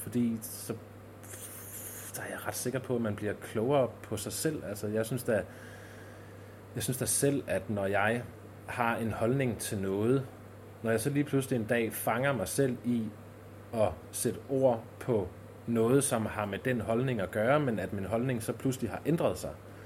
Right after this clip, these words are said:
det synes jeg, der er noget af det fedeste i hele verden.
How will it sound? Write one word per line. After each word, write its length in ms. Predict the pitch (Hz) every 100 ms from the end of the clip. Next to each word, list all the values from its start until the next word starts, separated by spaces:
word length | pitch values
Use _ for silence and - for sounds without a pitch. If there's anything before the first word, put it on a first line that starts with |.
| - - - - - - - - 139
det 100 | 131
synes 180 | 135
jeg, 100 | 127
der 60 | 104
er 120 | 95
noget 180 | 104 120
af 60 | 120
det 80 |
fedeste 580 | 104 - 139 156 160 104
i 40 | 98
hele 220 | 135 139
verden. 240 | 95 104